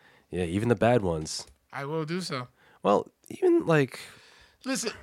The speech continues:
Speaker 2: they're not bad. They have hits. Or, they're not all hits.
Speaker 1: Mm-hmm.
Speaker 2: They're minor hits.
Speaker 1: Well, I will say, like, they're, they're not D C E U bad, like,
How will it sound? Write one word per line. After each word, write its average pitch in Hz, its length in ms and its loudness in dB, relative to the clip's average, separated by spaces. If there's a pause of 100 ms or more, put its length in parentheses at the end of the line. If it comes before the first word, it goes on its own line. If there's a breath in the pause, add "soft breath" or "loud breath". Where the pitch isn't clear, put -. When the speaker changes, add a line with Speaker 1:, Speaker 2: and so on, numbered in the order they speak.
Speaker 2:
they're 220 320 8
not 214 720 6
bad. 156 360 8
They 170 120 6
have 180 280 8
hits. 165 340 0
Or, 123 140 -6
they're 170 200 8
not 185 420 8
all 160 320 10
hits. - 600 2 (160)
Speaker 1:
Mm-hmm. 95 320 -4 (100)
Speaker 2:
They're 208 260 12 (420)
minor 160 440 6
hits. - 440 -6 (440 loud breath)
Speaker 1:
Well, 175 180 10
I 190 100 6
will 240 140 10
say, 160 240 8
like, 120 340 6
they're, 113 460 6 (220)
they're 131 140 12
not 151 400 8
D 123 140 4
C 120 180 0
E 107 160 0 (180)
U 107 120 6
bad, 120 480 2 (580)
like, 92 440 2